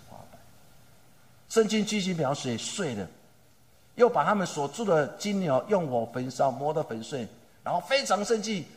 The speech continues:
：“你们既然自己制造，就把这些的金牛的粉吃下去吧。”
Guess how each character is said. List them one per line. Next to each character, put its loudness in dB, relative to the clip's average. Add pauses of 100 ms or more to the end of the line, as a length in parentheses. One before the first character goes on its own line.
(200)
：“你 2
们 6
既 0
然 6
自 -4
己 -2
制 -6
造， 8
就 8
把 6
这 6
些 4
的 -2
金 -4
牛 2
的 2
粉 -4
吃 -2
下 2
去 -8
吧。” -8